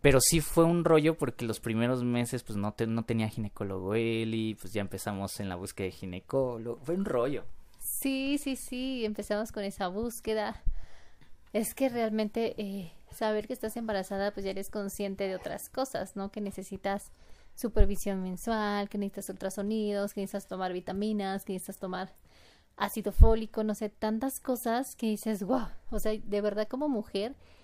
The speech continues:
Speaker 2: la carga que tomas y la presión que tomas cuando estás embarazada sí es impresionante porque eres responsable de una vida.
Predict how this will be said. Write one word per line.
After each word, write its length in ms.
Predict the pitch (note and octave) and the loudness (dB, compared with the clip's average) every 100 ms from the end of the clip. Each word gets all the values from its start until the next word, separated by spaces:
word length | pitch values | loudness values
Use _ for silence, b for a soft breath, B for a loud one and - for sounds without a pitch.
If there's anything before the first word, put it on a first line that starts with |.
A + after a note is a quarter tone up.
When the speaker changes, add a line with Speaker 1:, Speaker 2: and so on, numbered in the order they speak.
| b b b - | b b b -2
Speaker 2:
la 160 | A3 G#3+ - | 0 -2 -2
carga 320 | A#3 B3+ E4 | 0 0 -2
que 100 | D4 | -4
tomas 420 | - A3+ A3+ A3 | 0 0 0 -2
y 60 | G#3+ | -6
la 80 | G#3 | -4
presión 380 | G3 - A3+ | -6 -2 0
que 100 | A3+ | 0
tomas 340 | C4 A#3+ A3 G#3+ | 0 0 0 -2
cuando 200 | G#3 G3 | -2 -4
estás 280 | F#3+ G#3 A#3 | -4 -6 -4
embarazada 640 | A#3 A3 F#3+ G#3 D#2 - | -4 -2 -2 -4 -4 -4
sí 540 | - - - - A#3+ D#4 | -6 -8 -6 -6 -2 -2
es 180 | F4 | -2
impresionante 680 | C#4 - G3 G#3 G3+ A#3+ A#3+ | -4 -4 -6 -4 -2 -2 -4
porque 380 | G#3+ G3+ - G#3 A#3+ | -4 -6 -2 0 0
eres 120 | B3 | 0
responsable 840 | A3 - - F#3+ G3 G#3+ G#3 G#3+ | -4 -4 -8 -6 -4 0 0 0
de 280 | G#3 F#3+ - - | -2 -4 -6 -6
una 320 | A#3+ C#4+ D4 | -2 0 -2
vida. 320 | D#4 C4+ | 0 0